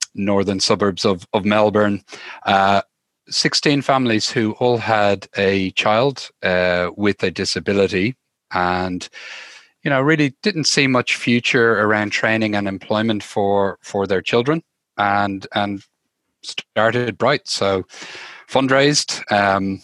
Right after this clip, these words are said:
advocated, lobbied, uh, did all the things that, that families do, that community do, and created the organisation we are today, which is a, we are a not-for-profit.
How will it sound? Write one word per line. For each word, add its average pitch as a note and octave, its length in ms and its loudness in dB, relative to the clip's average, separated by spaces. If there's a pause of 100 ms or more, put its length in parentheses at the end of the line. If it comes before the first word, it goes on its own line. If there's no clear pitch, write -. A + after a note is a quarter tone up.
(220)
advocated, B2 600 2
lobbied, B2 480 2
uh, G#2+ 360 2
did B2 200 2
all B2 220 4
the A#2+ 100 0
things A#2+ 380 0
that, A2+ 260 2
that A2 180 0
families A2+ 480 0
do, C3 140 0
that C#3 160 0
community G#2+ 460 -4
do, A#2 320 0
and G#2 200 -4 (520)
created A2+ 440 2
the G#2+ 140 2
organisation G#2 920 0
we G2 160 0
are G2 200 2
today, G#2 480 0
which F#2+ 300 -4
is F#2+ 280 -2
a, F#2+ 320 2 (420)
we G#2+ 120 2
are A2+ 160 4
a A2 40 2
not-for-profit. G2+ 840 -2